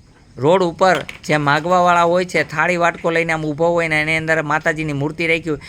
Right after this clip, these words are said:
ઈ એનું સારું નથી કરી શકતા, તમારું કેમ સારું કરશે?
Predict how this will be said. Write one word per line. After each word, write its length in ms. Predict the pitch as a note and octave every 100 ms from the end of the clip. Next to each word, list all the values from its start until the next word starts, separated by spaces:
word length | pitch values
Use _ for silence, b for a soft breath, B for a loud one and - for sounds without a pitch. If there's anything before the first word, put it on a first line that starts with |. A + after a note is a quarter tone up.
| B -
ઈ 140 | G#3
એનું 220 | F3+ G#3+
સારું 300 | G3+ G#3 A3
નથી 200 | A3 A3+
કરી 200 | A3 A3+
શકતા, 280 | G#3+ A3 G#3+
તમારું 360 | G3 F#3 G#3+ A3
કેમ 160 | A#3+
સારું 320 | F#3 E3 D3
કરશે? 300 | C#3+ C3 C3+